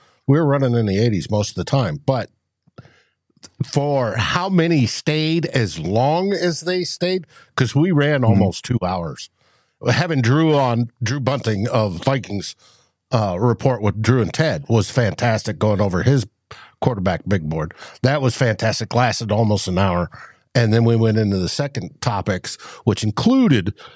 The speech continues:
Speaker 1: this man right there, Justin Jefferson.
Speaker 2: Mm-hmm.
Speaker 1: And that, that got really, really cool. So it's,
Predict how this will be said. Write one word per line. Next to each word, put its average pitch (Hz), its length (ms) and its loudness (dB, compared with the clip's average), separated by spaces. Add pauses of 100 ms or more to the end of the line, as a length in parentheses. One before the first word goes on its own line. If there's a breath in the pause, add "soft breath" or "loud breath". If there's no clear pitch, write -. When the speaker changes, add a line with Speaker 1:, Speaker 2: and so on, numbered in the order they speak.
(160 loud breath)
Speaker 1:
this 110 300 0
man 107 240 2
right 98 200 0
there, 110 280 2
Justin 104 400 -2
Jefferson. 101 480 -2 (160)
Speaker 2:
Mm-hmm. 92 300 4 (920)
Speaker 1:
And 104 440 -4
that, 131 520 2 (460)
that 117 300 0
got 113 220 0
really, 139 480 4
really 123 320 4
cool. 120 460 0
So 107 420 -2
it's, - 460 -2